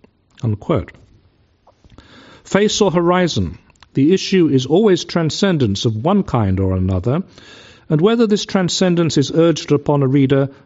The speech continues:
by way of a voice or an idiom, whether it can be analyzed fully by way of prosopopoeia, and whether it fixes one in a gaze or contents itself with a glance, are questions that I put to one side.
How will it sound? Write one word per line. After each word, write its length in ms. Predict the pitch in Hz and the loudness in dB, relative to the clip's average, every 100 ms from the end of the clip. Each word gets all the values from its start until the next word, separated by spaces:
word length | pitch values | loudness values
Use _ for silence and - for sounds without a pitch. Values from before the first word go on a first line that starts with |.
| _ | _
by 160 | 131 127 | 0 2
way 240 | 131 127 | 2 0
of 100 | 120 | 0
a 60 | 107 | -2
voice 640 | 98 127 175 - - - | 0 2 2 -2 -6 -8
or 180 | - 110 | -4 -2
an 100 | 107 - | 0 0
idiom, 500 | 151 110 131 160 - _ _ - - - | 2 2 0 -2 -12 _ _ -20 -20 -4
whether 280 | 175 190 208 | 0 2 0
it 80 | - | 0
can 140 | 165 | 0
be 160 | 151 156 | 2 2
analyzed 640 | 170 165 156 151 147 - | 0 2 2 2 0 -4
fully 480 | - 254 170 110 127 - | -4 0 2 2 -2 -6
by 120 | - 127 | -2 0
way 200 | 135 131 | 2 2
of 140 | 127 | 0
prosopopoeia, 800 | - 147 139 120 113 160 120 190 - - - - - - - | -2 -2 -2 -6 -2 0 2 0 -6 -18 -20 -20 -20 -8 -4
and 120 | 170 | 0
whether 240 | 214 226 | 2 2
it 260 | 196 127 - | 0 -2 -6
fixes 560 | - 220 - 185 160 | -2 -2 -2 -2 -2
one 440 | 175 165 170 160 - - | 0 0 0 -2 -6 -4
in 100 | 139 | -2
a 60 | |
gaze 640 | 117 151 143 147 185 - - - - - | 0 0 2 2 2 -4 -12 -20 -20 -2
or 120 | 139 | -2
contents 520 | 131 135 123 175 165 | 0 -2 -2 -2 -2
itself 500 | 147 - 160 143 - - | -6 -4 0 0 -2 -6
with 140 | 131 110 | -4 -4
a 40 | |
glance, 640 | 92 147 160 - - - - _ - - - - | 0 0 0 -2 -6 -12 -12 _ -20 -20 -8 -4
are 100 | 190 | -2
questions 580 | 226 196 - 190 180 | -2 -2 -2 -2 -2
that 120 | 180 175 | -2 -2
I 120 | 165 | -2
put 240 | 165 147 | -2 -4
to 80 | - | -2
one 220 | 120 113 | 0 0
side. 440 | - 190 127 78 | 0 -2 -2 -4